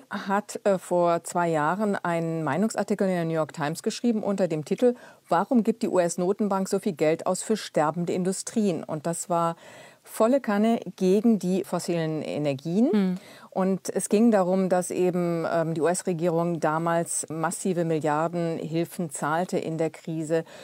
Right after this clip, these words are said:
Speaker 1: für Öl, Kohle, Gas. Und Raskin hat geschrieben, das sei schlecht für den Steuerzahler, der zahle am Ende die Zeche. Staatliche Unterstützung solle nur noch in zukunftsträchtige, nachhaltige Energien gehen. Und auch der Aspekt, dass zum Beispiel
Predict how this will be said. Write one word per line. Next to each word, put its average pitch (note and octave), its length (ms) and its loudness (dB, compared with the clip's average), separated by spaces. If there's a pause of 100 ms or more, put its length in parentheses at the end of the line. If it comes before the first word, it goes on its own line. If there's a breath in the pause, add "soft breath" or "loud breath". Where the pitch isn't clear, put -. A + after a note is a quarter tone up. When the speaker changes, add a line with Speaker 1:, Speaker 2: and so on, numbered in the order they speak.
(140 loud breath)
Speaker 1:
für - 160 -2
Öl, E3+ 300 2
Kohle, D#3+ 440 2
Gas. F3 460 0
Und D#3+ 360 -6
Raskin E3+ 380 0
hat F#3+ 160 -2
geschrieben, G3+ 480 -2
das E3+ 120 -2
sei E3 100 -2
schlecht E3 300 -4
für F3+ 80 -2
den D#3+ 120 -4
Steuerzahler, G3+ 640 0
der D#3+ 140 -2
zahle E3 300 -4
am D3+ 100 -4
Ende D3+ 240 -4
die C3+ 140 -8
Zeche. G#3+ 420 -2 (360 loud breath)
Staatliche A#3 520 0
Unterstützung G3 640 -2
solle F3 320 2
nur G3 340 2
noch F#3+ 220 0
in E3+ 200 -6
zukunftsträchtige, - 1040 -6
nachhaltige D3 680 -2
Energien D#3+ 600 -4
gehen. A#2+ 360 -6 (320 loud breath)
Und - 200 -4
auch F#3 220 2
der - 220 0
Aspekt, - 520 -4 (400 loud breath)
dass F#3 200 -2
zum G3 140 0
Beispiel F3+ 340 0